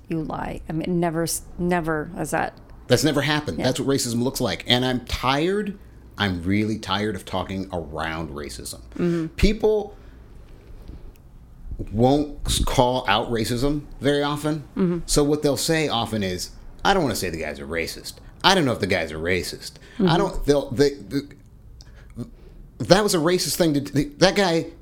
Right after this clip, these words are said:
Speaker 2: I'll say he's a racist. He's a racist. I don't know why you won't, s-, like, talking around it is also a problem.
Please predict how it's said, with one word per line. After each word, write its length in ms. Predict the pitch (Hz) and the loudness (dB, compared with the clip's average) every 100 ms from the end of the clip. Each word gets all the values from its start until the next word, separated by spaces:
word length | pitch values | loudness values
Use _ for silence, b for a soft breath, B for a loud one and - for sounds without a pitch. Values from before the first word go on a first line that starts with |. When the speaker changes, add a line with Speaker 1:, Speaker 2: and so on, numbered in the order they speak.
| - 135 | -2 0
Speaker 2:
I'll 120 | 190 | 4
say 160 | 220 | 4
he's 120 | 151 101 | 4 2
a 40 | |
racist. 380 | 85 101 147 151 | 2 0 0 0
He's 140 | 170 | 0
a 40 | 156 | 2
racist. 380 | 190 202 123 - | 0 0 -2 4
I 100 | 143 | 4
don't 100 | 165 | 6
know 100 | 160 | 2
why 160 | 156 156 | 2 0
you 100 | 156 | 0
won't, 160 | 135 - | -2 -2
s-, 80 | 139 | 0
like, 180 | 147 139 B B - | 0 0 B B 2
talking 360 | 160 175 156 | 2 4 2
around 380 | 113 117 135 160 | 4 4 4 4
it 160 | 175 127 | 2 0
is 180 | 117 - | -2 4
also 380 | 113 110 110 | 4 4 0
a 40 | 90 | -2
problem. 480 | - 85 87 73 | 0 0 0 -4